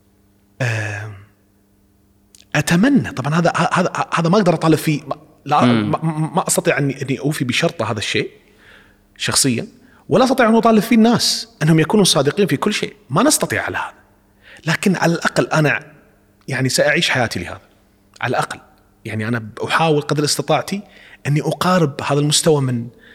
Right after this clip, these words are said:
Speaker 1: من عدم ال-، من عدم اليقين، اللي هو، اللي هو أصلا أمر واقع اليوم. لاحظ بعد كورونا، ويعني دخلنا في unpredictability.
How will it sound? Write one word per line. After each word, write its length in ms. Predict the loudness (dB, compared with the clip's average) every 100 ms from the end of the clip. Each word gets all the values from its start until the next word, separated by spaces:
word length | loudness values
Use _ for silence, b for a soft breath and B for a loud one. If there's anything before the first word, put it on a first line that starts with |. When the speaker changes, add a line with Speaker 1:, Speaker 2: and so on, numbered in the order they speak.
| b b -6
Speaker 1:
من 140 | -4
عدم 720 | 0 0 2 2 0 -4 -8 -10
ال-، 580 | -10 -10 -10 -12 -14 -18 _ _ _ _ _ _ -14
من 120 | -10
عدم 300 | -6 -4 -4
اليقين، 380 | -8 -10 -14 -18 _ _ _ -8
اللي 160 | -6 -6
هو، 360 | -8 -10 -12 _ b
اللي 100 | 0
هو 80 | 2
أصلا 420 | 2 2 0 0 -4 B 0
أمر 160 | 2
واقع 320 | 2 0 -2
اليوم. 320 | -6 -8 -8 -2
لاحظ 220 | 0 2
بعد 200 | 0 0
كورونا، 440 | 0 2 2 0 B B B _ -12
ويعني 840 | -8 -8 -8 -10 -12 -12 -18 -14 -10
دخلنا 360 | -2 0 0
في 460 | -2 -4 -6 -10 -16 B B B -2
unpredictability. 800 | -2 -2 -4 -4 -2 -2 -2